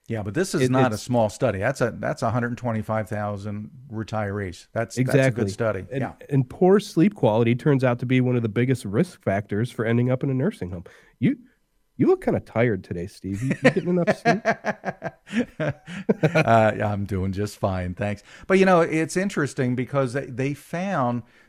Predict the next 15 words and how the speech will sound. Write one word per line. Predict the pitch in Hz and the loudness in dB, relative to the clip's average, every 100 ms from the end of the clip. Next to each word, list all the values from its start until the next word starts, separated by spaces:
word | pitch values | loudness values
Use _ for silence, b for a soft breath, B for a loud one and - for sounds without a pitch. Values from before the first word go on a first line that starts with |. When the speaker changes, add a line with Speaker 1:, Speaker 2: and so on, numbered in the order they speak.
| - | -6
Speaker 1:
that | 123 127 127 - 139 | 0 2 0 -2 -12
the, | 117 123 123 120 120 - - | -6 -4 -2 -4 -6 -10 -14
the | 131 127 123 117 120 - - _ - 117 - | -6 -2 0 -2 -6 -12 -20 _ -20 -20 -18
higher | - - 170 185 175 165 | -10 -2 0 2 2 0
amount | 143 139 143 143 - | 0 0 0 -2 -4
of | 127 110 | -6 -6
sleep, | - - 131 160 175 107 - | -12 -12 -8 -4 -4 -6 -6
of | 120 104 | -8 -6
getting | 123 127 120 117 110 | -4 -2 -2 -4 -6
at | 117 143 | -10 -10
least | 147 - | -12 -6
seven | 160 156 151 | -4 -2 -2
or | 143 | -2
eight | 139 | -2
hours, | 135 175 135 120 | -2 -2 -2 -2